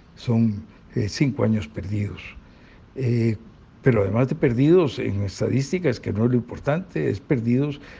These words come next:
por la cantidad de personas que engrosarán las filas de los desempleados y por la cantidad de familias que engrosarán las filas de familias en pobreza. Lo que se había avanzado es este siglo veintiuno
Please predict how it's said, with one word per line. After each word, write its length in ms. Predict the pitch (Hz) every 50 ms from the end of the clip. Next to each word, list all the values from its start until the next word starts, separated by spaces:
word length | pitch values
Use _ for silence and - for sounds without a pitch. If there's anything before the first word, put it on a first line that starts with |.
| - - - -
por 160 | - 131 110
la 100 | 110 107
cantidad 760 | - - 107 104 101 - - 113 113 127 143 160 175 175 175 - -
de 260 | 113 110 113 110 95
personas 680 | - - 110 92 - - 123 139 143 135 107 - - - - - - - - - -
que 360 | - 120 110 107 110 - - -
engrosarán 560 | 131 110 107 113 110 98 - 107 104 117 123
las 140 | 127 113 -
filas 320 | - 131 131 135 127 117
de 80 | - 107
los 140 | 104 104 95
desempleados 760 | 101 90 - - 98 95 110 117 127 135 151 170 175 170 - - - - - - - - -
y 60 | -
por 180 | 131 - 139 120
la 60 | 113
cantidad 460 | - - 101 98 98 113 107 110 113
de 80 | 123 131
familias 640 | - 143 120 110 107 107 104 110 113 120 123 - - - - - - -
que 100 | - 139
engrosarán 680 | 117 107 104 104 87 - 104 98 101 107 104 104 107 - - - - - - -
las 180 | 123 107 98 -
filas 320 | - 113 107 104 101 101
de 100 | 104 110
familias 460 | - - 117 113 110 101 98 98 92
en 80 | 104 98
pobreza. 440 | - - 101 101 98 101 - - - - - - - - - - - - - - - - - - - - -
Lo 140 | - 139 135
que 80 | 127 123
se 120 | - 127
había 140 | 123 135 156
avanzado 440 | 180 185 180 170 - 170 170 170 170
es 80 | 165 -
este 240 | - 135 - - 143
siglo 360 | 113 - 156 147 139 131 117
veintiuno 480 | 107 101 101 101 - 127 123 113 104